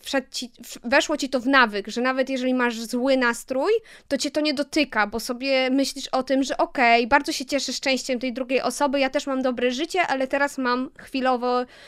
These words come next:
gorszy moment w, w nim, ale później nie, jak to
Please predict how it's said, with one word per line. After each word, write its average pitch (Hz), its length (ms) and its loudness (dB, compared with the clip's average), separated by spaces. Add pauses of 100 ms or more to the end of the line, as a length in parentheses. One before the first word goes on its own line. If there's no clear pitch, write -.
(240)
gorszy 247 480 4
moment 208 440 -2
w, 214 300 -12
w 214 60 -6
nim, 311 220 0 (180)
ale 320 220 2
później 320 300 0
nie, 302 140 2
jak 277 160 0
to 262 100 -2